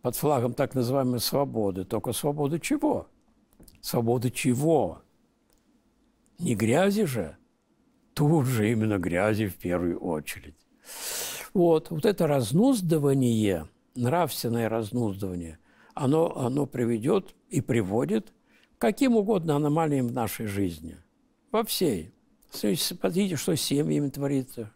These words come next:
что с браком происходит. Ну что вы, разве не видим мы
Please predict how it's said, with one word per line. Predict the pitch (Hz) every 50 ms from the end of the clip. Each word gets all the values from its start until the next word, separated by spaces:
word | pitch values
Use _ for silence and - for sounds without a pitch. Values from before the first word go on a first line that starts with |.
| _ _ _
что | - - - 185 180
с | 139
браком | 120 113 123 131 147 170 170 - 196 196 156
происходит. | - 156 156 147 139 - - 156 147 143 131 135 143 - _ _ _ _ _ _ _ _ _ -
Ну | 277 262
что | - - - 233 190 143
вы, | 104 98 90 - -
разве | 143 180 240 254 262 226 247 254
не | 269 262
видим | 262 269 262 233 202 294 269
мы | 240 208 - 92 -